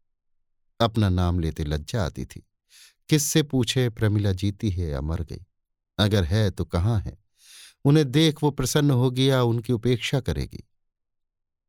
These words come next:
प्रमिला का पता लगाने में ज्यादा देर न लगी। खूबचंद की कोठी अभी तक खूबचंद की कोठी कहलाती थी। दुनिया कानून के उलटफेर क्या जाने। अपनी कोठी के सामने पहुंचकर उन्होंने एक तंबोली से पूछा,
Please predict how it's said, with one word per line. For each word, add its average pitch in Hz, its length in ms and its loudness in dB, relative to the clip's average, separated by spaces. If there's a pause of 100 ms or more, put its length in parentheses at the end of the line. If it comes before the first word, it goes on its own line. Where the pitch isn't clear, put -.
(140)
प्रमिला 113 380 2
का 107 120 -2
पता 101 280 0
लगाने 92 360 0
में 87 120 -2
ज्यादा 82 320 -2
देर 107 260 -4
न 82 60 -2
लगी। 64 300 -8 (640)
खूबचंद 131 520 2
की 120 140 -2
कोठी 120 400 0
अभी 101 220 2
तक 92 200 -2 (220)
खूबचंद 104 520 -2
की 95 160 -6
कोठी 104 400 -6
कहलाती - 480 -6
थी। - 220 -16 (720)
दुनिया 143 340 4
कानून 139 500 2
के 120 180 -2
उलटफेर 107 760 -2
क्या 110 160 0
जाने। 62 320 -6 (720)
अपनी 107 260 2
कोठी 110 340 0
के 101 100 -2
सामने 90 360 0
पहुंचकर 95 560 0 (400)
उन्होंने 143 320 4
एक - 80 -2
तंबोली 131 500 2
से - 140 -2
पूछा, - 340 -6